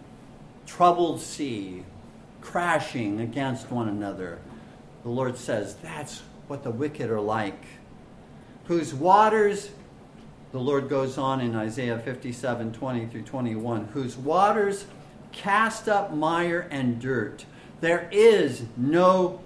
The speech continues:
peace, saith my God, to the wicked." No peace to the wicked. True peace, that is biblical peace,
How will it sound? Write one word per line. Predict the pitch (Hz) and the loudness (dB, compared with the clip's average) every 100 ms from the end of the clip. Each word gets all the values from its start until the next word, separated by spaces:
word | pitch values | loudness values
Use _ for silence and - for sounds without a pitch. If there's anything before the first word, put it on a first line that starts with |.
| - | -16
peace, | - 185 160 123 | -6 -2 -2 -4
saith | - - 156 139 120 - - - | -10 -2 0 2 -2 -6 -16 -12
my | 131 131 123 | -4 -2 -2
God, | - 143 143 131 110 107 - - - - - - | -2 0 2 4 2 -2 -6 -18 -20 -20 -20 -16
to | - 156 117 104 101 - - | -6 -4 -2 -4 -8 -14 -12
the | 123 | -8
wicked." | 113 120 117 82 - - - - - - - - - - - | -4 -4 -6 -10 -12 -14 -16 -20 -20 -20 -20 -20 -20 -20 -16
No | 123 123 | -8 -6
peace | 113 98 - - - - - - - | -8 -12 -14 -18 -20 -20 -20 -20 -16
to | |
the | - | -14
wicked. | 95 101 - - - - - - - - - - - - - - - - - - - - - - - - - - | -12 -14 -16 -20 -20 -20 -20 -20 -20 -20 -20 -20 -20 -20 -20 -20 -20 -20 -20 -20 -20 -20 -20 -20 -20 -20 -20 -14
True | - 254 226 | -2 0 0
peace, | 208 175 180 | 2 2 2
that | 190 165 | 2 2
is | 175 170 156 | 2 0 -2
biblical | - 175 240 269 202 - 135 123 | 2 6 6 6 2 4 2 2
peace, | 143 120 139 - - | 0 0 0 -4 -14